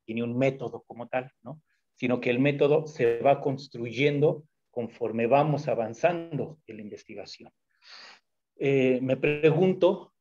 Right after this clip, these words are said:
si esto que decía o que dijo en su momento León Olivé podría ser un ejemplo del,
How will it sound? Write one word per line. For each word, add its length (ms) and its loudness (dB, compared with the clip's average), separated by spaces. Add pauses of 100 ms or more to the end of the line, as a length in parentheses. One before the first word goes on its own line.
(100)
si 240 0
esto 320 2
que 100 -2
decía 460 -2
o 160 -2
que 120 -4
dijo 240 -6
en 60 -4
su 140 -14
momento 720 -6 (240)
León 200 0
Olivé 520 0 (640)
podría 840 4 (380)
ser 480 4 (500)
un 160 -4
ejemplo 760 0 (380)
del, 540 -4